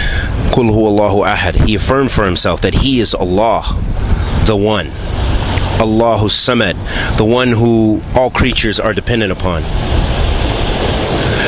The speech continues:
Lam yalid wa lam yulad. There's the nafi, there's the negation. So the ayat contains both affirmation, affirming those divine attributes about who Allah is,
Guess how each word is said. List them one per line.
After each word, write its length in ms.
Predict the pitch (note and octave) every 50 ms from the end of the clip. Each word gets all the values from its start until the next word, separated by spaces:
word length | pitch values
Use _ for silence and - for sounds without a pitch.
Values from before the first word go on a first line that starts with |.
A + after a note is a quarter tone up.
| - -
Lam 320 | G2+ G#2 A#2+ C#3+ E3+ F3+
yalid 300 | F3 E3+ E3 D3 C#3+ C3+
wa 100 | B2 B2
lam 200 | A#2+ B2 A#2+ A#2+
yulad. 260 | A#2 A2+ G#2+ G#2 F#2+ F2 E2+
There's 200 | A#2+ B2+ B2+ -
the 80 | -
nafi, 440 | A2 G#2 A2 G#2+ - - - D2+ D2+
there's 220 | - G#2+ A#2+ A2+ -
the 100 | A2 G#2+
negation. 600 | G2+ G2 F2 G#2+ G#2+ G#2+ G2+ - - D2+ D2 - - - - - - - - B2
So 260 | - - B2 A#2 A2+
the 200 | G2 A2 A2 A2
ayat 480 | G#2+ - C3 C3+ C#3 C3+ B2 B2+ A#2+ -
contains 460 | - A#2+ A2+ G2+ B2 B2+ B2 G#2+ G2
both 260 | - A#2+ A#2 - - - - -
affirmation, 800 | B2 B2 A#2 - B2 A2 G#2+ A2+ B2 B2+ - - F3 F3+ F3+ E3+ - - - - - - - - - G3 - - - - - - - - - - - F2+
affirming 440 | G#2 - - C3 C3+ C3+ C3+ C3+
those 220 | B2+ B2+ B2 A#2 -
divine 360 | B2 G2 A#2+ B2 B2 B2 A#2+
attributes 540 | G#2+ A#2+ B2 C3 - C3 A#2+ C#3 C#3 - B2
about 260 | G2+ A2+ G2+ F#2 G2+
who 160 | C3 C3 B2
Allah 320 | A2+ G#2+ A2 A2 A#2 A2 F2
is, 360 | A2+ B2 D3 D3 - - -